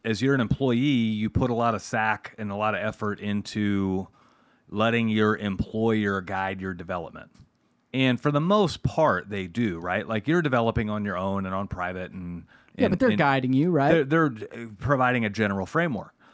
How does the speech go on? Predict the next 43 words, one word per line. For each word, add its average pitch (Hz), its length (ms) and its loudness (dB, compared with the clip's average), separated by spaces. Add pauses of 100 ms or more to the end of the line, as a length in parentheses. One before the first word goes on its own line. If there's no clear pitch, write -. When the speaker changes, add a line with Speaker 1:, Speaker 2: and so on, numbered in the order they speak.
(380)
Speaker 1:
And, 120 640 0 (120)
um, 104 480 -2
there 123 180 4
are 113 60 4
a 113 60 2
lot 131 180 4
of 110 60 -4
people 156 460 2
that 113 140 0
are 110 100 2
terrified 120 480 0
to 110 60 -2
walk 110 240 0
away 110 140 -2
from 104 160 -4
their 101 100 -2
employer 139 400 0
because 110 220 -4
they're 104 140 -2
awa-, 101 280 -2
they're 104 280 -2
afraid 117 380 -2
of 90 120 -6
losing 107 380 -2
that 90 180 -8
guidance. 120 500 -4 (380)
And 98 120 -2
when 110 120 2
they're, 107 160 0
when 104 280 -2
they're 101 160 -2
on 107 160 0
their 92 160 -2
own, 135 280 2
who 117 160 0
provides 101 400 -2
the 104 60 -8
guidance, 127 500 -2
right? 98 180 -4
Where 98 160 -4
do 92 80 -6
they 107 100 -2
go? 156 280 2